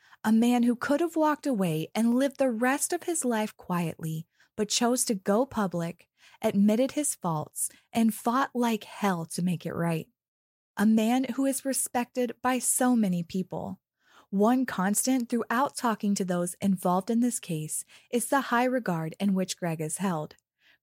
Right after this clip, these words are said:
Courage was something he had in droves, and he fought with his whole heart.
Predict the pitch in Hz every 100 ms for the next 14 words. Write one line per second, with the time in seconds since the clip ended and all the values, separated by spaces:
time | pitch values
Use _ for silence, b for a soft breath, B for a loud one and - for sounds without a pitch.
0 | - - 190 190 226 - - 226 247 -
1 | 262 262 359 339 302 285 220 202 202 185
2 | 160 156 160 - 214 208 190 254 262 -
3 | 220 202 185 175 190 - - 175 160 165
4 | 160 151